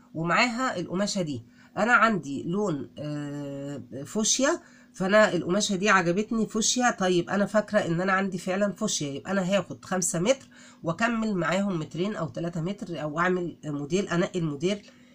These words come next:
اللي، اللي انا عايزاه او اللي يطلع في دماغي وانا بشتغل،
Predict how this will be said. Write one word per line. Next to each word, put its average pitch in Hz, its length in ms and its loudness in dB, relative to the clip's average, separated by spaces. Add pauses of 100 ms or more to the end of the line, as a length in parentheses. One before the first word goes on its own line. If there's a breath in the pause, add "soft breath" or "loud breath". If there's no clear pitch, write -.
(120)
اللي، 143 520 -6
اللي 147 180 -6
انا 170 380 0
عايزاه 135 640 -2
او 175 160 0
اللي 156 140 -2
يطلع 170 240 0
في - 140 -14
دماغي 156 260 -4
وانا 156 180 -2
بشتغل، 185 520 -4